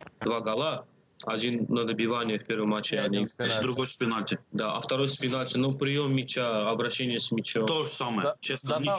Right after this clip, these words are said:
Speaker 3: не
Speaker 2: там
Speaker 3: изменилось.
Speaker 2: уже, там уже мемы ходят, ребят. Вы
Speaker 1: Но
Speaker 2: чё?
Speaker 1: при этом он раздаёт столько интервью, говорит, пытается спорить
Speaker 3: В
Speaker 1: с
Speaker 3: Ютубе,
Speaker 1: Гарри
Speaker 3: в
Speaker 1: Невиллом,
Speaker 3: Ютубе
Speaker 1: это
Speaker 3: есть ролик, десять минут.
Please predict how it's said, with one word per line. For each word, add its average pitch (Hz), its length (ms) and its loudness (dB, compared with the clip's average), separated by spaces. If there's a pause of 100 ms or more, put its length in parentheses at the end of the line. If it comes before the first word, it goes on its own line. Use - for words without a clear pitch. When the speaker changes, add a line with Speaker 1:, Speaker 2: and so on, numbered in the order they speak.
(160)
Speaker 3:
не 160 100 -2
Speaker 2:
там 185 140 2
Speaker 3:
изменилось. 185 200 0
Speaker 2:
уже, 190 180 0 (200)
там 190 220 0
уже 185 180 2
мемы 180 300 2
ходят, 110 380 0
ребят. 131 340 0
Вы 123 80 2
Speaker 1:
Но 156 60 0
Speaker 2:
чё? 156 120 -4
Speaker 1:
при 180 100 2
этом 170 220 0
он 165 160 2
раздаёт 156 400 0
столько 139 400 -2
интервью, 123 480 0
говорит, 123 480 0
пытается 117 400 -2
спорить 117 320 0
Speaker 3:
В 135 40 4
Speaker 1:
с - 20 4
Speaker 3:
Ютубе, 185 200 2
Speaker 1:
Гарри 220 100 0
Speaker 3:
в 120 180 0
Speaker 1:
Невиллом, 165 100 2
Speaker 3:
Ютубе 196 260 0
Speaker 1:
это 185 40 2
Speaker 3:
есть 165 220 0
ролик, 143 380 0
десять 135 340 -4
минут. 113 240 -2